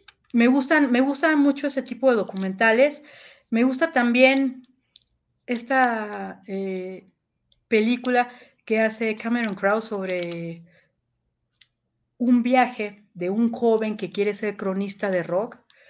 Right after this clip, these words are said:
y que de repente tiene la fortuna, como que se saca la lotería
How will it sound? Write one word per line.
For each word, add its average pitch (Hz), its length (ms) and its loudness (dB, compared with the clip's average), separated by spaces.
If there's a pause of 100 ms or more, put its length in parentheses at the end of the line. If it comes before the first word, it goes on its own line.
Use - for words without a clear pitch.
(140)
y 185 100 -8
que 185 120 0
de 180 100 2
repente 214 460 0
tiene 226 200 0
la 214 140 2
fortuna, 208 440 -4
como 190 200 -6
que 175 100 -8
se 175 80 -12
saca 220 260 2
la 208 100 0
lotería 196 460 -2